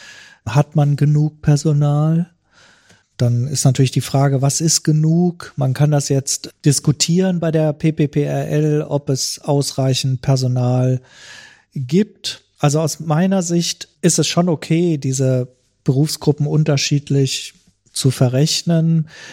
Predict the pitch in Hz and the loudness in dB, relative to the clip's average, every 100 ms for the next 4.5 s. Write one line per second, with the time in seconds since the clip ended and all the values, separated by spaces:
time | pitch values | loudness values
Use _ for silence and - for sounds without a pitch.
0 | - 147 135 - 135 139 143 156 151 147 | -4 0 0 2 0 2 0 0 -2 -2
1 | 139 - 151 147 135 - 147 170 160 147 | -4 -2 -2 0 -2 0 0 0 0 2
2 | 143 139 135 - 135 131 - 135 127 139 | 2 0 0 0 0 0 0 0 2 2
3 | 143 131 127 131 147 160 135 123 - 123 | 2 0 -4 -2 0 0 0 -4 -4 -4
4 | - 135 151 165 | 0 2 2 0